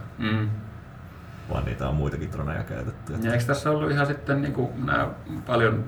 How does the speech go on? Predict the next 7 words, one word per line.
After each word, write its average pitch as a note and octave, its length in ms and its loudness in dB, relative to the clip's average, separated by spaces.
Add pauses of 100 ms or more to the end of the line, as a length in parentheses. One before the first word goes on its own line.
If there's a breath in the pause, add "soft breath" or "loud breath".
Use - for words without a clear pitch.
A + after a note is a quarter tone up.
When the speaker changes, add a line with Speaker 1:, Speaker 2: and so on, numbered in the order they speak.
(160)
Speaker 1:
parranpärinää G#2+ 680 6
aiheuttaneen G#2 640 4 (420)
jalkaväki G#2+ 640 2 (1300 loud breath)
miinakielon G2 720 4
jälkeenkin, G2+ 580 0
niin F#2 140 0
tota, E2 520 -4